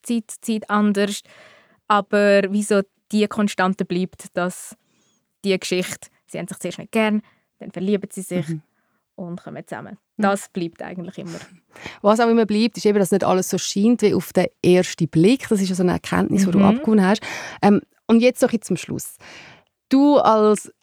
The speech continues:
Speaker 2: Enemies to Lovers, ähm, Erfahrene, du hast schon <laughs> hunderte von Büchern gelesen in die Richtung.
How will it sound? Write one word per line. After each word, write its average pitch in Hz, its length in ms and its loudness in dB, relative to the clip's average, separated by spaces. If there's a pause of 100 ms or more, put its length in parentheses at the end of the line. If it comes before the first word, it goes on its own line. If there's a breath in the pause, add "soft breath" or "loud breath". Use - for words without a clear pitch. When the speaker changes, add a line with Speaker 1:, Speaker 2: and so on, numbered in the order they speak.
(120)
Speaker 2:
Enemies 226 640 2
to 214 120 -2
Lovers, 202 800 2
ähm, 180 600 2
Erfahrene, 254 760 2
du 208 100 0
hast 202 160 2
schon 220 160 2
<laughs> 160 240 -6
hunderte 247 420 4
von 247 120 4
Büchern 247 280 4
gelesen 175 280 0
in 202 60 -6
die 208 100 2
Richtung. 196 280 0